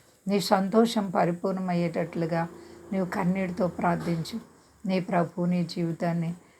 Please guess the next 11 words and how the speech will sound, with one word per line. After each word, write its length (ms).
ఎంతగానో 460
గొప్ప 480
చేయడానికి 420
ఇష్టపడుతున్నారు. 720
మరి 100
నువ్వు 180
ప్రార్థిస్తున్నావా? 840
ఆయన 160
సన్నిధిలో 500
అడుగుతున్నావా? 680
చాలామంది 800